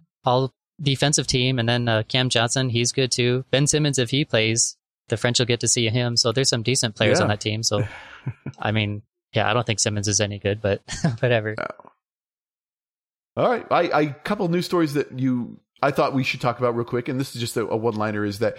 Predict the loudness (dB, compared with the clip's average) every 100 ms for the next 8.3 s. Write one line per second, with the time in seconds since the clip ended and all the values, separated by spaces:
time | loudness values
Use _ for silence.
0 | -4 -2 0 0 0 2 2 0 -4 -4
1 | -4 0 -2 -2 -8 -8 -4 -2 -2 -4
2 | _ _ -2 0 0 -2 -6 -4 -2 0
3 | -2 -2 -2 -4 -6 -8 -6 -4 -4 -4
4 | -6 -6 -6 -6 -6 -4 -4 -4 -4 -4
5 | -4 -8 -6 -4 -4 -6 -4 -4 -4 -6
6 | -6 -4 0 2 2 0 -2 -6 -4 0
7 | 2 2 2 2 2 4 2 2 0 -2
8 | -4 -4 -6